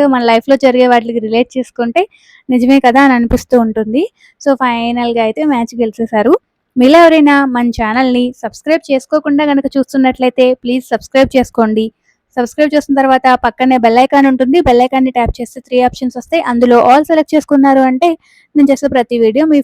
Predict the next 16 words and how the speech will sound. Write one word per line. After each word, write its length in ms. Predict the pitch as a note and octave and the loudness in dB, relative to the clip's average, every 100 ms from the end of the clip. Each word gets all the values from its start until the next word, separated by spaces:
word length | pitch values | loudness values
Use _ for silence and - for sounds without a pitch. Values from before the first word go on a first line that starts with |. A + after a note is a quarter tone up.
| - | -2
ఫోన్కి 300 | A#3 A#3 D#4+ | -4 -2 0
నోటిఫికేషన్ 540 | C#4 B3 A#3 B3 B3 A3+ | 0 0 -2 -4 -4 -2
ద్వారా 180 | A3+ A3 G#3+ | -2 -2 -2
అయితే 140 | D4 D4+ | 0 0
వచ్చేస్తుంది. 540 | - A#3+ - A3 C4 G4+ _ _ _ | -2 -10 -8 -4 -2 -2 _ _ _
ఇది 140 | C4 C4 | -4 -4
నెక్స్ట్ 260 | B3 A#3+ - | -4 -8 -4
డే 60 | C4+ | -2
మార్నింగ్ 340 | A#3+ A#3 A#3+ A#3+ | 0 -2 -4 -6
అన్నమాట. 280 | A3+ G#3+ G#3 A3 | -6 -6 -2 0
మా 80 | D#4 C4 | 0 0
ముందు 180 | B3 B3+ | -2 -4
శివాలయం 440 | B3 A#3+ A#3+ A#3+ A#3+ | -2 0 0 -2 -4
ఉంటుంది. 300 | A3+ G#3+ C4 D4 | -6 -6 -4 -2
లేచి 240 | A#3 A#3 - | -2 -4 -10
చక్కగా 300 | B3 - B3 | -12 -6 -4